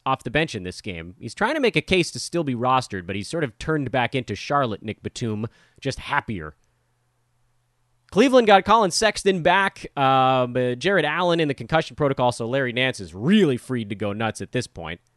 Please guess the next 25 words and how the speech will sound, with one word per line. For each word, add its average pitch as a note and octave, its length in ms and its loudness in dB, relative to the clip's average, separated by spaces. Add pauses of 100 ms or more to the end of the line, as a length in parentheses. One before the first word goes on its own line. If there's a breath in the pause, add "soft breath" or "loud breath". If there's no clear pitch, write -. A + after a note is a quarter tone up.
(920)
Sacramento. E3+ 880 4
Oh, G3+ 160 8
Sacramento G3+ 440 4
we D#3+ 80 2
need C#3 140 -2
to - 40 -14
talk A#2+ 120 0
about. F#2+ 160 -6
Cleveland, C#4+ 320 4
I E3 60 4
don't D#3 100 2
think C#3+ 120 -2
we B2 60 -2
need A2 160 -4
to A#2+ 60 -2
talk G2+ 120 -2
about F2 140 -6
all F2+ 100 -6
that F2+ 120 -10
much, E2 220 -12
'cause - 80 -20
Garland E3 500 6
is C#3 140 0
a B2+ 40 -4
go, B2+ 560 2